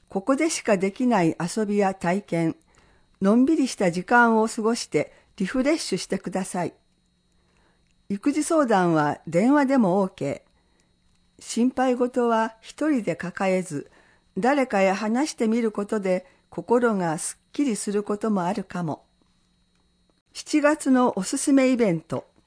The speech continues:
実施日、予約の有無、イベント名、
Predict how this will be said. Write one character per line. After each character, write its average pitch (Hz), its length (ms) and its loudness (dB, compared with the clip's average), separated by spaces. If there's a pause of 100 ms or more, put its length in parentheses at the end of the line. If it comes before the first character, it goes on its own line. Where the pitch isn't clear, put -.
(1500)
実 226 180 -2
施 285 300 -4
日、 156 220 -6 (640)
予 196 160 4
約 269 320 4
の 254 220 4
有 233 120 2
無、 165 220 -2 (640)
イ 208 100 0
ベ 269 180 6
ン 277 80 4
ト 269 200 2
名、 151 340 0